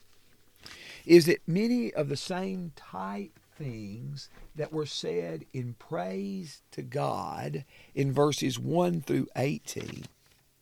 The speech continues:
are said in verses nineteen through thirty-seven of the position of the Davidic king.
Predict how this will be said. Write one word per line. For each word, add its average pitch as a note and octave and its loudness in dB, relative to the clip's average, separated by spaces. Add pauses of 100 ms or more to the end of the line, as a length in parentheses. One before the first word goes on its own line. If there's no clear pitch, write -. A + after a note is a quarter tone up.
(480)
are D#3 10
said F#3 4
in C#3+ 0
verses C#3 0
nineteen D3 0
through B2+ 0
thirty-seven B2 0 (1300)
of C3 2
the C3+ 2
position B2 -2 (560)
of A2+ -2 (320)
the C3 0
Davidic A#2 0
king. - -10